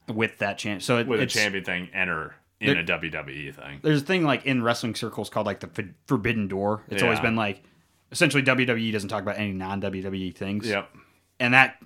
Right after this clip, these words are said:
Speaker 1: got open for this. And when it got announced, it was a big deal 'cause people were like, "Oh, what does this mean? Like, is there a deal?" And really, it, now it just seems like they needed Mickie James to come back to do
Speaker 2: Yeah.
Speaker 1: it. So they,
Speaker 2: <laughs>
Speaker 1: they did. Um, but it could open the door for more stuff. But, yeah, there might have been more who they cut and brought back, but that's the one I,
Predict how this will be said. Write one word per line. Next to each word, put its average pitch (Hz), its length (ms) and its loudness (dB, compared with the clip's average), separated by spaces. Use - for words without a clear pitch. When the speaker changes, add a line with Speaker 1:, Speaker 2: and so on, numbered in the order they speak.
Speaker 1:
got 120 180 4
open 120 280 4
for 107 140 -6
this. 104 260 -2
And 104 240 -4
when 139 160 4
it - 160 -4
got 180 180 6
announced, 113 300 2
it 104 40 -2
was 95 100 -8
a - 20 -8
big 101 160 -2
deal 98 160 -2
'cause - 80 -12
people 98 160 -6
were 98 60 -10
like, 135 100 4
"Oh, 123 60 4
what 117 80 4
does 127 100 2
this 127 140 -2
mean? 156 160 0
Like, 95 160 -4
is 95 80 -10
there 98 100 -2
a 90 40 -4
deal?" 107 300 0
And 98 100 -4
really, 185 260 8
it, 139 200 -2
now 127 160 6
it 123 60 0
just 117 140 -2
seems 113 140 0
like 98 140 -4
they 98 120 -4
needed 92 320 -6
Mickie 98 180 -10
James 90 260 -6
to - 60 -20
come 90 160 -6
back 90 220 -6
to - 80 -10
do 131 60 4
Speaker 2:
Yeah. - 220 6
Speaker 1:
it. - 40 -4
So - 200 8
they, 254 120 10
Speaker 2:
<laughs> 214 280 4
Speaker 1:
they 123 120 8
did. 139 380 6
Um, 92 380 -8
but 143 260 -2
it - 120 4
could 143 120 4
open 117 180 4
the 104 60 0
door 95 160 0
for 98 80 -10
more 87 160 -6
stuff. 85 340 -8
But, - 180 -2
yeah, 180 180 10
there 240 140 10
might 233 180 10
have 196 60 4
been 120 160 2
more 107 300 2
who 104 220 0
they 101 200 2
cut 113 280 0
and 107 80 -2
brought 101 240 2
back, 92 280 -6
but 107 80 -4
that's 143 180 4
the 139 80 0
one 113 100 2
I, 104 160 0